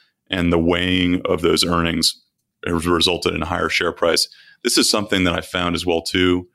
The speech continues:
on Twitter. This is from George Marudas at Chicago Advisor. He posted, "Can have long-term gains without declines along the way."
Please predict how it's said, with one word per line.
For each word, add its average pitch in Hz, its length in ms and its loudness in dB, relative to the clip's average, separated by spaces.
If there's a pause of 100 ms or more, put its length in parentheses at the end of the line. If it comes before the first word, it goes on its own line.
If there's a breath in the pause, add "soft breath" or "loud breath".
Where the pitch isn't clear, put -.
(240)
on 85 180 -2
Twitter. 92 340 0
This 87 220 0
is 95 80 2
from 90 240 0
George 87 580 0 (400 soft breath)
Marudas 98 880 0 (240)
at 87 220 0
Chicago 87 540 0
Advisor. 82 640 0 (380 soft breath)
He 110 120 0
posted, 98 460 0 (320 loud breath)
"Can 113 240 0
have 117 260 2
long-term 95 520 2
gains 87 420 0
without 85 300 0
declines 80 440 -2
along 80 280 0
the 76 80 -2
way." 76 280 -2